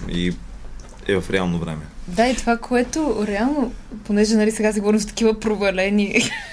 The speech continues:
Speaker 2: <laughs> неща, а, това, което трябваше да се случи на самата гала с представлението, нали, вече да се изиграе след, а, индивидуалните перформанси, оп, малко почивка и същите хора, които са били в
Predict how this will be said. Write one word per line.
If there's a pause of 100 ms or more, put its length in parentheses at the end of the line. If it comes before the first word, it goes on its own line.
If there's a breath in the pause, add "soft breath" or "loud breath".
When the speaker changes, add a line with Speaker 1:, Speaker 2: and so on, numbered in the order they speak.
(140)
Speaker 2:
<laughs>
неща, (800 loud breath)
а,
това,
което
трябваше
да
се
случи
на
самата
гала
с
представлението, (460)
нали,
вече
да
се
изиграе (640)
след,
а,
индивидуалните
перформанси,
оп,
малко
почивка
и
същите
хора,
които
са
били
в